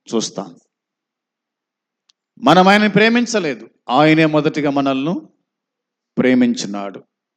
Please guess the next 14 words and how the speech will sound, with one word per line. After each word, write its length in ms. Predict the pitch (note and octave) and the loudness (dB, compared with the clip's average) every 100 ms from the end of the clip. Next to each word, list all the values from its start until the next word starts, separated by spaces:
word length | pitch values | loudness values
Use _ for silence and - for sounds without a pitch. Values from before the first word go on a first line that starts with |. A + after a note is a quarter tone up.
| _ A#2 | _ -6
అని 120 | C3 | -4
ఉంది. 480 | G#2+ F#2 F2+ - _ _ _ _ _ _ _ _ _ _ _ _ _ _ _ _ _ _ _ _ _ _ _ - | -4 -8 -14 -14 _ _ _ _ _ _ _ _ _ _ _ _ _ _ _ _ _ _ _ _ _ _ _ 0
ప్రేమించినాడు, 800 | F3 A3 B3+ B3+ - F#3+ B2+ A2 A#2 _ _ _ _ _ _ _ _ F#3 | 4 6 6 2 0 -4 -4 -8 -18 _ _ _ _ _ _ _ _ 4
ప్రేమించిన 500 | A#3 B3+ C4 A#3 A3 | 6 4 2 0 0
వాడు 480 | G3 F#3+ F#3+ F3+ | 2 0 -4 -10
ప్రాణం 380 | - D#3 E3 D#3+ | -4 2 4 4
పెట్టినాడు, 560 | C#3+ A#2 G#2 G2 F2+ F#2+ _ _ _ _ _ _ _ _ _ _ _ _ _ _ _ - | 2 0 -8 -12 -12 -18 _ _ _ _ _ _ _ _ _ _ _ _ _ _ _ 2
ప్రేమించిన 580 | F#3+ A#3+ C4+ - A#3+ A#3+ | 6 6 4 0 -2 2
వాడు 500 | A3 G#3+ A3 A#3+ - | 2 4 2 -2 -6
సమాధి 520 | D#3+ E3 F3 E3+ D#3 | 0 2 2 2 -4
చేయబడ్డాడు, 520 | A#2+ A2 G#2 G2 - - _ _ _ _ _ _ - | -2 -6 -10 -16 -18 -20 _ _ _ _ _ _ 2
ప్రేమించిన 520 | F3+ G3+ G3+ F#3+ E3 | 4 4 0 -2 0
వాడు 640 | C#3+ B2 A#2+ A2+ A2 A2 - | 0 0 0 -4 -6 -10 -4
తిరిగి 640 | B2+ B2 C#3+ F#3 - | -2 0 -2 -4 -14